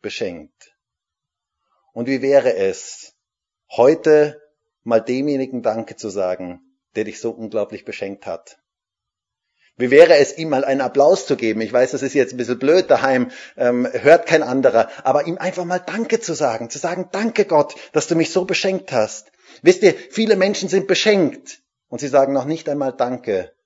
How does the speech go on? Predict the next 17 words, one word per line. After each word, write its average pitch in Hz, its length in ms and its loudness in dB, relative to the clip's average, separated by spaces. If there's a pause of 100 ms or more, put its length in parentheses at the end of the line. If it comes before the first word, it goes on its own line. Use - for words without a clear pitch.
(160)
für - 160 -8
die 110 100 -6
Geschenke, 123 480 -4
die 110 120 -8
sie 113 120 -10
bekommen 98 460 -6
haben. 87 420 -8 (720)
Jemand 151 220 4
hat 160 140 4
mal 165 100 0
gesagt, 160 600 0
die 131 100 -8
Gnade 160 420 -4
Gottes 147 380 -6
ist 135 220 -14
wie 156 160 -14
ein 139 180 -12